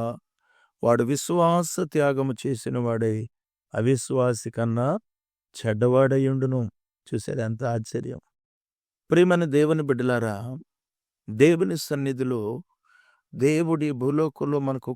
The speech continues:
కుటుంబాన్ని దేవుడు అప్పగించాడు. ప్రియులారా, భర్త, భార్య, బిడ్డలు,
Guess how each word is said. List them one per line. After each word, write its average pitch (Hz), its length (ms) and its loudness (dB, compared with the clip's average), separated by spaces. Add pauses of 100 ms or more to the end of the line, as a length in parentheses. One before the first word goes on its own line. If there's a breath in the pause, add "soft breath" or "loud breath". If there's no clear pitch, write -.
కుటుంబాన్ని 151 640 0
దేవుడు 127 340 0
అప్పగించాడు. 127 640 -8 (1000)
ప్రియులారా, 147 640 4 (120)
భర్త, 120 520 -2
భార్య, 135 460 0 (680)
బిడ్డలు, 131 420 2